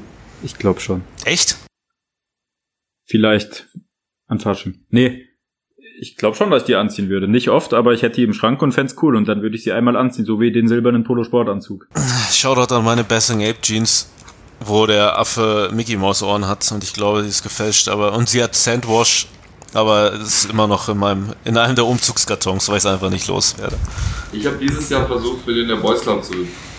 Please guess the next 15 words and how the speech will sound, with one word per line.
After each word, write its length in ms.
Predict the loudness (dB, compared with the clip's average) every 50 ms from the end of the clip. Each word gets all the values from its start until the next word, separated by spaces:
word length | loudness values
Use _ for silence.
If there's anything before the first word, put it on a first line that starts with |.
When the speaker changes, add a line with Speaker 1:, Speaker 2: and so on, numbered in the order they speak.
| -14 -10
Speaker 3:
zurückzubringen. 540 | -8 -6 -6 -8 -8 -10 -8 -8 -8 -8 -10 -12 -12 -6 -2
Speaker 2:
Aber? 340 | 0 0 2 2 0 0 0 0 0
Speaker 1:
Aber? 240 | 2 4 4 2 0 -2 -12 -18 -20 -20 -20 -20 -20 -20 -20 -20 -20 -12 -4
Speaker 2:
Fängst. 500 | -2 0 2 2 2 0 0 -2 -2 -2
Speaker 3:
Weiß 160 | -2 -2 0 0
ich 80 | -2 -2
nicht. 240 | -2 -2 -4 -6
Ich 140 | -8 -8 -6
hab 140 | -6 -6 -6
mir 200 | -4 -4 -4 -4
jetzt, 480 | -6 -6 -10 -10 -10 -12 -14 -16 -18 -12
nee, 600 | -6 -2 0 2 2 2 2 2 2 0 0 -2 -2
ich 80 | -4
hab 120 | -6 -8 -10 -10 _ -10
eine 180 | -6 -6 -6